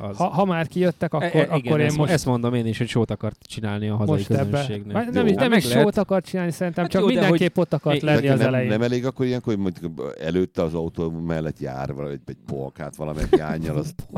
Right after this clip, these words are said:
Speaker 2: <laughs>
Speaker 3: visszaül, és akkor csináljuk, és akkor meg volt a műsor.
Speaker 2: Jövőre
Speaker 3: Hát csak
Speaker 2: már elég
Speaker 3: érdekel.
Speaker 2: lesz, szerintem most ebből tanulni fog.
Speaker 1: Lehet, hogy télen
Speaker 3: De te
Speaker 1: megtanul
Speaker 3: lányok meg már
Speaker 1: polkázni.
Speaker 3: nincsenek, mert szexizmus, és nem tarthatnak nők táblát a Forma egyes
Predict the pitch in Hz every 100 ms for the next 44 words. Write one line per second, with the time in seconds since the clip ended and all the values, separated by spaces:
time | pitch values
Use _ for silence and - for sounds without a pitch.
0 | 135 156 143 214 175 196 - 151 95 87
1 | 85 76 78 80 73 82 90 82 80 76
2 | 71 67 80 90 95 214 - 208 196 -
3 | 233 214 175 165 160 156 151 143 135 -
4 | 196 185 196 190 - - - 185 170 170
5 | 165 151 151 147 - 185 135 117 117 127
6 | 113 104 107 101 123 117 120 113 104 104
7 | 104 107 104 92 85 85 92 87 87 76
8 | 73 78 87 78 76 71 73 71 78 69
9 | 76 71 69 - 76 67 65 64